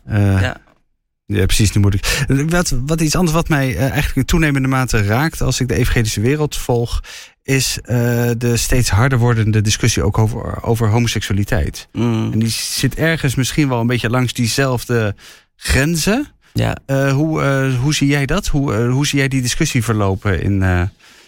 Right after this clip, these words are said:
Speaker 1: nou, in jouw, in jouw, jouw hoekje van het wereldchristendom, om het maar even zo te zeggen?
Speaker 2: Nou, ik denk dat mijn hoekje ook wel steeds breder wordt, hoor. Ik kan heel breed kijken. Ik zie dat er delen zijn waar het alom geaccepteerd is en het helemaal, eh,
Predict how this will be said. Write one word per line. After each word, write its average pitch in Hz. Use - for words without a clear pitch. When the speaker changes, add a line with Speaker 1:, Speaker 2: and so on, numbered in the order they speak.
Speaker 1:
nou, 90
in 110
jouw, 104
in 107
jouw, 107
jouw 110
hoekje 120
van 120
het 110
wereldchristendom, 110
om 117
het 113
maar 113
even 107
zo 107
te 110
zeggen? 117
Speaker 2:
Nou, 117
ik 117
denk 123
dat 123
mijn 117
hoekje 113
ook 107
wel 120
steeds 113
breder 107
wordt, 107
hoor. 107
Ik -
kan 101
heel 113
breed 98
kijken. 101
Ik -
zie 123
dat 107
er 104
delen 107
zijn 104
waar 101
het -
alom 110
geaccepteerd 104
is 135
en 107
het 98
helemaal, 101
eh, -